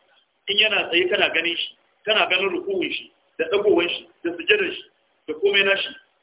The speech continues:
to wajibi ne kai koyi da shi. Sai kai aiki da hadisin, "Inna ma ju'ila al-imamu li yutamma bihi, fala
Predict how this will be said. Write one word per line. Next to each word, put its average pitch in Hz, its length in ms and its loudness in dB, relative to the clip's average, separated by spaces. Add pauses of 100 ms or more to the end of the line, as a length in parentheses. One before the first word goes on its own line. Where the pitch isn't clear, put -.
(140)
to 330 100 -4
wajibi 208 580 2
ne 180 160 4
kai 170 180 0
koyi 196 240 6
da 143 80 -6
shi. - 240 -8 (1400)
Sai 196 100 2
kai 190 160 2
aiki 185 300 2
da 147 260 2 (460)
hadisin, 175 420 -2
"Inna 196 240 0
ma 185 300 2
ju'ila 175 240 6
al-imamu 175 420 0
li 156 120 -2
yutamma 190 280 0
bihi, 202 320 -2 (560)
fala 170 280 4